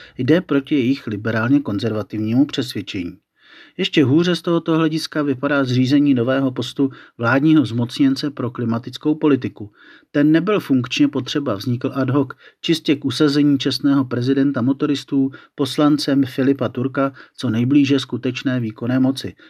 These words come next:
kam z vůle hlavy státu nebyl vpuštěn. Právně i funkčně nevyjasněná pozice nemá primárně zlepšit fungování státu při řešení klimatické agendy. Vládní zmocněnci jsou přece obvykle specialisté na daný obor,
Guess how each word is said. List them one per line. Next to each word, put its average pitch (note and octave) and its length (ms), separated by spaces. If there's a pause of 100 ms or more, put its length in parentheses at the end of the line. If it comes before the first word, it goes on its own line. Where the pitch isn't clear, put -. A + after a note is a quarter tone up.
kam A2 200
z A2 60
vůle B2 280
hlavy A2+ 260
státu B2+ 440
nebyl A2+ 260
vpuštěn. A#2 540 (440)
Právně D#3+ 400
i F3 100
funkčně D3+ 560
nevyjasněná C#3 600
pozice B2+ 480
nemá C#3+ 300
primárně C#3 520
zlepšit B2+ 420
fungování C3 560
státu B2+ 500 (240)
při - 160
řešení B2 440
klimatické B2+ 640
agendy. B2+ 480 (380)
Vládní B2 320
zmocněnci D#3+ 680
jsou E3+ 180
přece D#3 360
obvykle C#3+ 460
specialisté C3 800
na A#2+ 140
daný A2+ 360
obor, D3 320